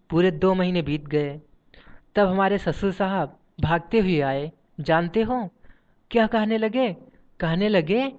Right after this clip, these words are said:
'यह काम तो सभी मर्द करते हैं, पर बेटे छिपा कर किया करो, औरत को पता चल जाए तो वह ख्वामख्वाह परेशान होती है।'" हमने कहा,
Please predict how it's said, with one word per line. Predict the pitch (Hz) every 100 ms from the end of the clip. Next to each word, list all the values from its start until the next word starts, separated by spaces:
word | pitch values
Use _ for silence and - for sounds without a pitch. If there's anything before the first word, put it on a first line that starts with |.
| - - _
'यह | 170 196
काम | 190 190 190
तो | 196
सभी | 208 - 156 160
मर्द | 190 185 175
करते | 160 151 196
हैं, | 196 151 143 _ _
पर | 160
बेटे | 143 147 143 170 202 _ _ _
छिपा | - 196 214
कर | 214 247
किया | 220 143 139
करो, | 156 165 226 - _ _ _ _ - - -
औरत | 165 185
को | -
पता | 185 151 143 170
चल | 165 147
जाए | 165 175 151 - _ _ -
तो | 185
वह | 208 202 165 _ _
ख्वामख्वाह | - 180 190 208 220 214 165
परेशान | 156 _ 190 180 175 180 190
होती | 135 123 -
है।'" | 165 170 160 _ _ _ -
हमने | 156 170
कहा, | 175 135 139